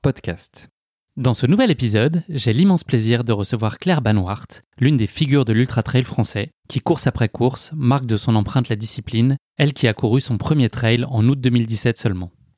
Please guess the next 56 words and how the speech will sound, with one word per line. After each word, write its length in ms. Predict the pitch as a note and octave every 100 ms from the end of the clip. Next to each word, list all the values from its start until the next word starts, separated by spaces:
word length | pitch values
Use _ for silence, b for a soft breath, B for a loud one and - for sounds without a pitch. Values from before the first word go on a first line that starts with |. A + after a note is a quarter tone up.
| -
Claire 180 | F#3 D#3+
a 80 | A#2
réussi 300 | A#2 G#2 A#2+
déjà 240 | C3 D3
un 80 | A#2+
premier 340 | - D3+ D#3
exploit 240 | B2 - B2
notable 460 | A2 A2 B2 C3 C3
de 120 | A#2
parvenir 460 | - A#2 A#2 B2 A#2
à 80 |
courir 300 | - G2+ G2
neuf 220 | G2+ D3 -
courses 240 | D#3 -
officielles 380 | A#2 A2+ D3 G#2+
en 80 | G#2
deux 100 | D3
mille 200 | A#2+ G2
vingt, 180 | A2 - -
nous 60 | A#2
sommes 220 | A#2 G#2+
peu 180 | - C#3
à 40 |
pouvoir 260 | A#2+ A#2 A2+
en 60 |
dire 140 | A2 A2+
autant. 280 | F#2+ - - _ _ _ _ -
Elle 100 | G2
s'est 140 | C3
également 360 | C3 A#2+ A2+ A2
tout 160 | -
récemment 360 | F3 D#3 C#3+ C3+
illustrée 540 | B2 A#2 - C3+ D#3 -
lors 140 | A2
de 80 | G#2
la 120 | G#2+
Trans 240 | - - D#3
Grande 240 | C3 C3
Canaria 400 | B2+ A2 G#2+ G#2
trois 180 | - C3
cent 140 | C#3
soixante, 500 | B2+ G#2 - A2 A2+ - _ _ -
signant 280 | - B2+
une 80 | C3
magnifique 380 | B2 A2+ A#2 -
onzième 320 | D#3+ C3+ B2+
place 220 | B2 C3 A2+
au 40 |
scratch 460 | - A#2 A#2+ - -
et 100 | C3+
première 300 | - C#3 B2+
place 220 | A#2 G2
femme, 280 | - A2+ A#2+ - -
avec, 320 | A#2 G#2+ -
tenez-vous 320 | D#3 D3+ A#2+
bien, 300 | A2+ A#2+ C3